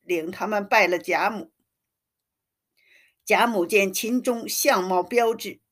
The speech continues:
举止温柔，十分喜爱。早饭后，又去拜了王夫人。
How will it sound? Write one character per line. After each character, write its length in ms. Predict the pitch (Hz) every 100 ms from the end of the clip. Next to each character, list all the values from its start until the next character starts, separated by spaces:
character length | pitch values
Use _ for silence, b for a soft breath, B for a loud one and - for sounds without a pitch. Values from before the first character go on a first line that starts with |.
| _
举 300 | - 233 285
止 200 | 240 151
温 200 | 175 226
柔， 280 | 214 170 170 -
十 340 | - 214 294
分 220 | 294 220
喜 240 | 208 151 143
爱。 240 | 160 - _ b b b b
早 240 | - 151 185
饭 220 | 226 208
后， 320 | 247 226 - _ _ _ _ b b b b b -
又 220 | 269 214
去 160 | 214 240
拜 240 | 247 214
了 120 | 180
王 300 | 165 175 269
夫 200 | 294 185
人。 180 | 160